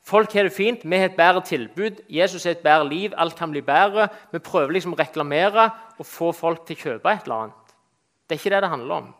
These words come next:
Vi, vi har noe som kan stikke dem i hjertet, drive dem til omvendelse og gjøre at de blir lydige mot trua. De er fanget i noe, og vi kan sette dem fri. Og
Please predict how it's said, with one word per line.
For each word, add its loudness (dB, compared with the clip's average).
Vi, -2
vi -2
har 0
noe -4
som -2
kan -8
stikke -8
dem -2
i -2
hjertet, -4
drive -4
dem 2
til -6
omvendelse -4
og -8
gjøre 4
at -8
de -8
blir -4
lydige -12
mot -10
trua. -12
De 0
er 0
fanget -4
i -6
noe, -10
og -6
vi -2
kan -16
sette -6
dem -12
fri. -12
Og -12